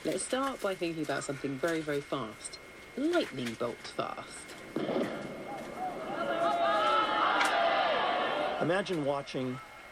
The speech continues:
Speaker 2: the Beijing Olympics when Usain Bolt broke the world record in the hundred-meter dash.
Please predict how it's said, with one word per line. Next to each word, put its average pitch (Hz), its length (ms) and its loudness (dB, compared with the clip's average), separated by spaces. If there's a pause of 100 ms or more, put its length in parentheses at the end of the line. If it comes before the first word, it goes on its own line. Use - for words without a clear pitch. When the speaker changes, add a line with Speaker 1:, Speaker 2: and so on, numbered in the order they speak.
(320)
Speaker 2:
the 113 300 0
Beijing 139 520 2
Olympics 113 600 -2
when 104 160 0
Usain 120 480 -2
Bolt 101 220 2 (120)
broke 110 260 0
the 123 60 2
world 104 300 2
record 98 380 2
in 90 80 -4
the 92 80 -4
hundred-meter 98 720 -2
dash. - 320 -2